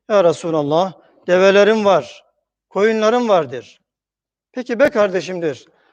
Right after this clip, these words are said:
"Allah nimetini kulunun üzerinde görmek ister. Allah kulunu temiz görmek ister.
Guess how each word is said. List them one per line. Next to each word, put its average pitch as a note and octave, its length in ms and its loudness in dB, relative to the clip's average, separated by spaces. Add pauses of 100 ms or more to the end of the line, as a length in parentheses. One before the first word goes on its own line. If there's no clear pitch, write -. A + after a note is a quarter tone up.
(140)
"Allah B3 280 2
nimetini A#3 640 -2
kulunun A#3 420 -2
üzerinde A3 460 -2
görmek A3+ 360 -2
ister. F3 520 -6 (920)
Allah A#3+ 340 0
kulunu A#3+ 400 -2
temiz A#3+ 340 -2
görmek F#3 380 -2
ister. C#3 500 -10